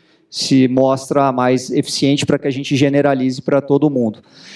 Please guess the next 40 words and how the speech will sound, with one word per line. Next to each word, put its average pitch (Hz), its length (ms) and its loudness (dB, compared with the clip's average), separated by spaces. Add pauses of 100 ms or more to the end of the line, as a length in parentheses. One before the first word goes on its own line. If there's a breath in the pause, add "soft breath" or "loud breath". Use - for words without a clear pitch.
(140 loud breath)
E - 140 6
assim 202 220 0
por 233 140 2
diante, 220 280 2
tem 160 100 0
uma 143 100 2
série 190 260 0
de 170 120 -6
coisas 165 400 0
em 180 80 0
discussão, 165 680 0
a 127 60 0
construção 143 440 -2
de 143 60 -4
um 135 40 -2
sistema 143 500 0 (200 loud breath)
pra 147 120 -2
gestão 151 380 0
de 127 120 0
frotas 156 800 -2 (200)
de, 123 260 0
de 120 280 0
carros 123 720 -4 (180 soft breath)
que - 80 -4
atendem 131 420 0
a - 20 2
administração 127 680 0
aqui 127 200 -2
em 127 80 2
Brasília, 135 920 2 (160 loud breath)
sistemas 160 460 -2
de - 40 -10
controle 147 340 0
de 135 100 0
acesso 151 480 0
aos 127 160 -4
prédios, 160 600 2
quer 151 100 -2
dizer, 135 200 2
isso, 170 480 2